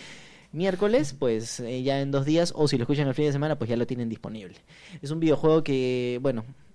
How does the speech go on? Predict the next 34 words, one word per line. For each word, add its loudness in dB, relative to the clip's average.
el 2
Pokémon 2
más 2
esperado 4
de 2
Nintendo -2
Switch. 0
Es -4
cierto 0
que -2
antes -4
se -4
lanzó -2
Let's -2
Go, 0
pero 2
Let's 0
Go 6
realmente -2
nunca -2
fue -4
considerado 0
como -6
que -6
un -4
nuevo -2
Pokémon -6
dentro -4
de 2
la -2
consola, -2
sino -8
que, -6
ah, -4